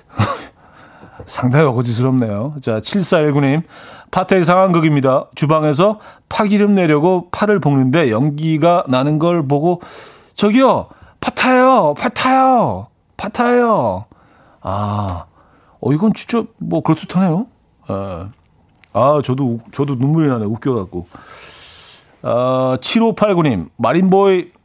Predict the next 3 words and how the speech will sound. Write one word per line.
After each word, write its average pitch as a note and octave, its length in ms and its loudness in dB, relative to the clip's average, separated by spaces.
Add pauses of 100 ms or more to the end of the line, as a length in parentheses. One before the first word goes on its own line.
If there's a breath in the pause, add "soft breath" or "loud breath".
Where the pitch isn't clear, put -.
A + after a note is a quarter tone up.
(580)
파타이어 F3 420 0
왕자 C3 480 0 (480)
박태환. G#2+ 680 -4